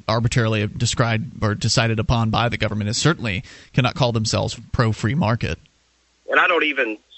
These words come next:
Speaker 2: smoke, and, I mean, I don't even, I mean, it doesn't bother me. It does my wife, so we tend to avoid places that do. But then again, I mean, they don't have a problem with taxing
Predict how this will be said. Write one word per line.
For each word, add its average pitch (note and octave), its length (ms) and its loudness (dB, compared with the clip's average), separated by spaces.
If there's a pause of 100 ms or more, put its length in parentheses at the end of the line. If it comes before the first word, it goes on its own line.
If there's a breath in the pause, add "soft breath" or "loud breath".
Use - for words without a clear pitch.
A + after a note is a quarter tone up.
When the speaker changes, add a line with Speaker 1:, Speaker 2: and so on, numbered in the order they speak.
(100)
Speaker 2:
smoke, D#3+ 340 0
and, G#2 300 -2 (200)
I G#2+ 60 -2
mean, A2+ 160 4
I B2 80 4
don't C#3 140 2
even, B2+ 280 0
I A#2+ 120 0
mean, B2+ 140 2
it - 100 -2
doesn't D3 280 0
bother C#3+ 260 2
me. D3 100 2
It C3+ 100 -2
does D3+ 220 0
my A#2 160 0
wife, C3 300 2 (100)
so B2 80 -2
we C3 260 2 (540)
tend F3 140 -2
to D3 100 4
avoid C#3 340 2
places C#3 380 -2
that A#2 200 -2
do. D3+ 300 2
But B2 200 0 (340)
then A3+ 100 2
again, D3+ 320 2
I C3+ 60 4
mean, C#3 140 0
they D3+ 100 2
don't D3 200 -2
have D3 140 2
a A#2 60 -18
problem C3 400 -2
with A2+ 100 -4 (380)
taxing D#3 460 -2